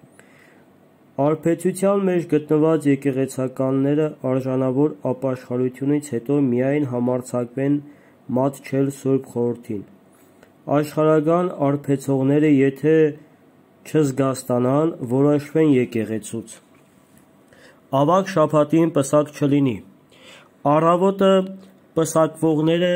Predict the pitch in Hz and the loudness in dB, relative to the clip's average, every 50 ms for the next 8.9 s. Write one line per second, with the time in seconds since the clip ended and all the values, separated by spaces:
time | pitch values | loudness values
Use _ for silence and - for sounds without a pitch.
0 | - - 160 143 147 151 147 147 160 156 156 139 151 165 180 175 143 143 147 143 | -2 2 2 4 4 2 0 0 0 0 0 2 0 0 0 0 2 2 2 4
1 | 139 143 143 143 - 143 143 143 156 160 165 170 - - 151 139 139 139 - 147 | 4 2 2 2 2 2 2 4 2 2 0 -2 -2 -2 -2 -2 -2 0 -2 -2
2 | 139 143 - 135 - - 147 156 160 160 147 151 156 151 147 - - - _ _ | -2 -2 -4 -4 -2 0 0 2 2 2 4 2 2 0 -2 -6 -18 -20 _ _
3 | _ _ - - - 165 147 135 143 147 143 143 - 143 139 139 139 123 107 98 | _ _ -10 -4 -2 -2 0 0 0 0 0 0 0 0 2 2 2 0 -2 -6
4 | - - _ _ _ _ _ - - - - - - _ _ _ - 127 139 147 | -10 -16 _ _ _ _ _ -20 -20 -20 -20 -20 -20 _ _ _ -2 0 0 0
5 | 160 151 - - 208 208 196 202 170 170 165 160 - 175 170 175 175 175 175 - | 0 -2 -2 -2 0 0 0 0 0 0 0 0 0 0 2 2 0 0 -4 -2
6 | 165 156 151 160 156 156 147 143 143 147 151 160 151 - - 170 175 175 151 117 | 0 0 0 0 0 0 0 0 2 0 0 0 0 -2 -2 0 0 0 -2 -2
7 | 131 135 135 - 139 127 131 135 131 131 131 139 165 160 - - - 135 143 147 | -2 -2 -2 0 -2 0 0 0 0 2 2 2 0 0 -2 -6 -4 -2 -2 -2
8 | 143 - - 147 147 151 147 147 - - 147 139 131 135 127 120 110 | -2 0 2 2 2 2 0 -2 -6 -4 -2 0 2 2 2 0 -2